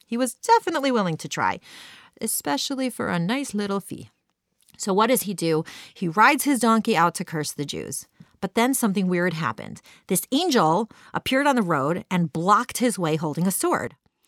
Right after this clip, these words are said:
So the donkey saw the angel, but Bilam, this evil man, did not see the angel. The donkey stops,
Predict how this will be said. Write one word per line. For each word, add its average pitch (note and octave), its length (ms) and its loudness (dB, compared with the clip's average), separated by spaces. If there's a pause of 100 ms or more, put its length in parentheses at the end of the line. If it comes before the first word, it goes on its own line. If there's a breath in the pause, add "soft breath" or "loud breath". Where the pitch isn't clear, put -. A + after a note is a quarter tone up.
(440 soft breath)
So - 300 2 (100)
the G3 200 2
donkey A3 960 0
saw F3+ 300 4
the F3 180 -2
angel, D#3 540 -2 (320 loud breath)
but F3 180 -2 (260)
Bilam, A3+ 760 2
this D#3+ 200 -8 (100)
evil E3+ 300 0
man, F3+ 460 -2 (480 soft breath)
did C4+ 180 2
not F4+ 320 0
see F#3 220 2
the D#3 100 0
angel. C#3+ 580 -6 (760)
The G#3+ 80 2
donkey A#3 400 2
stops, - 580 0